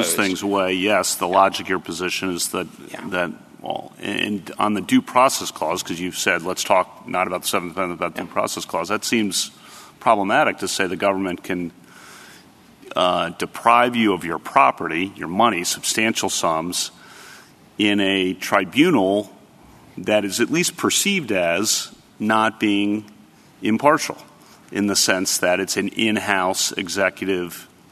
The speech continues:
Speaker 1: agency where the commissioners start the enforcement process, oversee the enforcers, and then appoint the,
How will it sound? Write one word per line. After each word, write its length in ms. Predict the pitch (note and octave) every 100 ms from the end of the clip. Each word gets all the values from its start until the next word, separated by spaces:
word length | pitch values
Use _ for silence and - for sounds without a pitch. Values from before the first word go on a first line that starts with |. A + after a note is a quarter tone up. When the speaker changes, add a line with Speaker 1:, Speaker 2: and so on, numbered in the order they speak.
| -
Speaker 1:
agency 800 | B2+ A#2+ G2 - G2 F#2+ F#2+ F2+ - - - -
where 140 | G2
the 80 | -
commissioners 920 | - F#2+ G#2+ B2+ - G2+ G2 F#2+ - -
start 640 | - - - - G2+ A#2+ -
the 100 | A#2+
enforcement 640 | G#2+ - G#2 - G2 F2+
process, 720 | F#2+ E2+ F2 - G2+ - - -
oversee 520 | G#2+ G#2+ G#2 - C3
the 160 | C3+ G#2
enforcers, 760 | F2+ - F#2 F2 - G#2 G2+ - - - - - - - -
and 160 | F#2
then 140 | G2 F#2
appoint 580 | F2+ - C3+ D3 D3 - - -
the, 120 | F2+